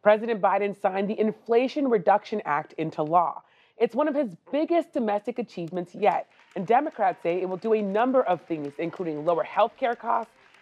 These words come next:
and tackle climate change. Yet as the White House was celebrating its win,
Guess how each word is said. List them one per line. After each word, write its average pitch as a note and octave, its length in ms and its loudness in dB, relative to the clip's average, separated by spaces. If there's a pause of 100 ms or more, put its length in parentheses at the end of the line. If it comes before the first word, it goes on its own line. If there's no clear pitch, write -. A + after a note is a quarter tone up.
and A#3 140 0
tackle F3+ 240 0
climate G#3 400 -4
change. - 380 -8 (420)
Yet A3 100 6
as A#3 140 0
the A3+ 100 0
White C4 340 0
House A#3 280 2
was G3 100 -8 (100)
celebrating A3+ 480 2
its F3 220 -8
win, B3 420 2